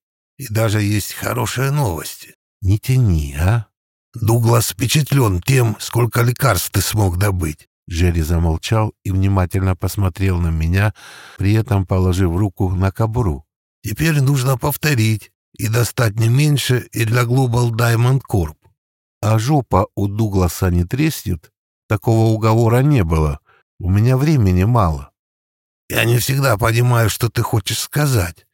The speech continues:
Некоторые фразы не имеют смысла. Но Дуглас не просто так это требует. Взамен он готов продлить срок, а если поставка будет более чем достойная,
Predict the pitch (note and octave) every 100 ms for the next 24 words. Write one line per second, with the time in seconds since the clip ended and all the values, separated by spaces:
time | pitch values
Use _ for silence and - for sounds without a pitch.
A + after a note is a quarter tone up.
0 | - - - G#2+ G2 G#2 G#2+ G2 - B2
1 | B2+ A#2 A#2+ - - A#2 A#2 C3 C3 C3
2 | - D#3+ C3+ - F2 D2+ - _ _ _
3 | B2+ D3+ C#3+ A2+ C#3 C#3+ B2 A#2+ - B2+
4 | C3+ D#3+ C3 - G2 G#2+ - F#2+ G#2+ E2+
5 | F#2+ E2+ D#2 D#2+ D#2 - _ _ - -
6 | - - - F#2+ A#2+ C3 B2+ B2 A#2 A#2
7 | - A#2 - A2 F#2+ F#2+ F2 - A#2 C#3+
8 | B2+ - _ - - _ - D#3 D#3+ D3
9 | C3 C3+ - C#3 C#3+ B2 C3 A#2+ B2+ B2
10 | A2+ B2+ A#2+ G#2+ G2+ A2+ F#2+ F2+ F#2+ -
11 | C#3+ D3+ D3 C#3+ C3+